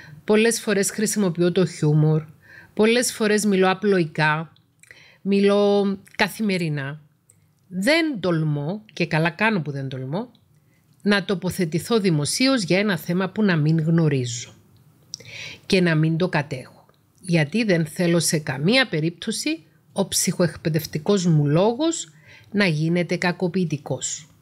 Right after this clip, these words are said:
Είναι κακοποιητικός λόγος όποιος προάγει προκαταλήψεις, στερεότυπα,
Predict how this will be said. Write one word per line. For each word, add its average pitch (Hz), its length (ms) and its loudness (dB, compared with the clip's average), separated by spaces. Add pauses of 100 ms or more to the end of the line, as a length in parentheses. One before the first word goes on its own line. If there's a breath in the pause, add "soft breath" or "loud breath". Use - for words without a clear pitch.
(160)
Είναι 190 280 2
κακοποιητικός 160 960 -2
λόγος 247 600 -2 (220)
όποιος - 500 -4
προάγει 165 440 0
προκαταλήψεις, 170 1000 -6 (260)
στερεότυπα, 196 1040 -2